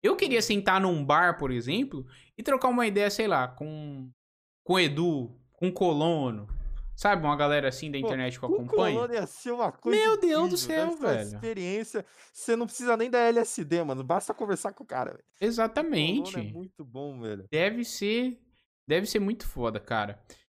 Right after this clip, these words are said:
Speaker 1: E, enfim, encerrando esse papo de B G S, pensa com carinho, tá bom? <laughs> É, quais
Speaker 2: Uhum.
Speaker 1: são suas metas pra dois mil e vinte e um, cara? Você tem, você tem algum, alguma coisa traçada assim ou não?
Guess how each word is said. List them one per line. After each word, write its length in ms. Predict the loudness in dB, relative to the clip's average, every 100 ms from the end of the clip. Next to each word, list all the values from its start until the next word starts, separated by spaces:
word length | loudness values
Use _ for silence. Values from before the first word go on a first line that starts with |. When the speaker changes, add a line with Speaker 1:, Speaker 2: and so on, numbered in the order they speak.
| _ -2
Speaker 1:
E, 640 | 2 4 2 2 0 -2 0
enfim, 300 | 0 2 0
encerrando 360 | 2 2 2
esse 140 | 0 0
papo 280 | 0 0 0
de 80 |
B 200 | 0 0
G 100 | 2
S, 480 | 2 4 2 -2 -10 -4
pensa 280 | -2 0 -2
com 120 | -6
carinho, 400 | -4 -2 -2 -2
tá 120 | -4
bom? 260 | -6 -8 -6
<laughs> 640 | 2 2 2 -2 -12 -14 -16 -4
É, 460 | 2 6 6 6 4
quais 180 | 4 2
Speaker 2:
Uhum. 0 |
Speaker 1:
são 100 | 2
suas 220 | 2 2
metas 320 | 2 0 -2
pra 160 | -2 -2
dois 220 | 0 0
mil 80 | 0
e 20 |
vinte 220 | -2 -4
e 60 | -2
um, 60 | -2
cara? 200 | 0 -2
Você 160 | -4 -6
tem, 480 | -4 -2 -2 -2
você 140 | -6 -6
tem 140 | -2
algum, 540 | 0 0 -2 -4 -6 -10
alguma 300 | -2 -2 2
coisa 320 | 2 2 2
traçada 560 | 2 0 2 4 4
assim 280 | 2 -4 -4
ou 100 | -2
não? 240 | -2 -4